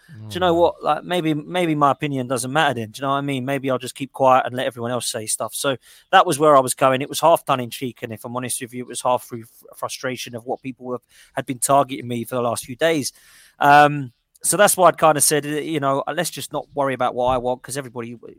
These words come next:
Speaker 2: seems to think I've got this Arteta out agenda thing, and it doesn't matter what he says, he's boring to listen to, and it's negative. So let's just crack on with somebody else. So I just thought, personally, it would be interesting to see what your thoughts were, Lee's thoughts were, and Sophie's thoughts were. So that's why I'd said it.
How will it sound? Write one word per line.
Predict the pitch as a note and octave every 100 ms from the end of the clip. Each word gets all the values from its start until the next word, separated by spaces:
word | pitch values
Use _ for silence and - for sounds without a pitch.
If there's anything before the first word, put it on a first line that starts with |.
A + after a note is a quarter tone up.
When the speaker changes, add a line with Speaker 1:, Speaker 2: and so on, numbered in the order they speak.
| _
Speaker 2:
seems | - B2+
to | -
think | - A#2
I've | A2
got | -
this | A2+ A2+
Arteta | B2 - B2+ - A2+
out | A#2+ A2
agenda | A#2+ - A#2+ A#2
thing, | - B2+ A#2+
and | A#2
it | G#2+
doesn't | A#2+ A#2+
matter | A#2
what | A#2 A#2+
he | A2+
says, | C3 B2
he's | A#2+
boring | A#2 C3 B2
to | A#2+
listen | A#2+ - -
to, | C#3
and | C#3
it's | A#2+
negative. | D3 D#3 C#3+ - -
So | -
let's | C3
just | - - - -
crack | C3 B2
on | C3
with | A#2+
somebody | - B2+ B2+
else. | C#3+ B2+
So | - D3 C#3+ - - -
I | F3+
just | F#3+ -
thought, | G3 D#3+
personally, | - D#3+ D#3 C3+ B2+ C3 _ _ - _ _ _ _ _
it | D#3+
would | D#3+
be | D#3 C3+
interesting | C#3 - C#3 - A#2+
to | -
see | - A#2+
what | A#2+ A#2
your | C3 A#2+
thoughts | - C3 A#2+ -
were, | B2
Lee's | A#2 B2 A2+
thoughts | - B2 -
were, | A#2+
and | A2+
Sophie's | - D3 D3+ C#3
thoughts | - C#3 -
were. | B2+
So | - F2 - - -
that's | G#3 F#3 -
why | C#3
I'd | B2
said | - C#3+
it. | D3+